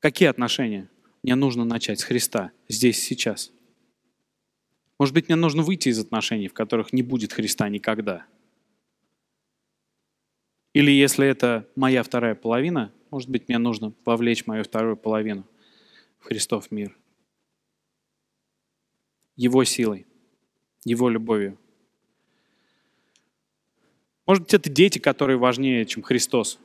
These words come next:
в моей жизни. Может быть, это работа, которая важнее, чем Христос. Может быть, это какие-то планы,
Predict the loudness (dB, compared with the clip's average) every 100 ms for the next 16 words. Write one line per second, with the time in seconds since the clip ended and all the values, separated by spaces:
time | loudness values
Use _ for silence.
0 | _ -6 -2 0 0 -4 -4 -12 _ _
1 | -2 0 0 2 2 2 2 2 0 -4
2 | -2 0 0 -2 -4 -4 -8 -6 -6 -2
3 | -4 -4 _ _ _ _ _ _ _ _
4 | _ _ _ _ _ _ -6 -2 0 0
5 | 0 0 0 -2 -2 0 2 2 0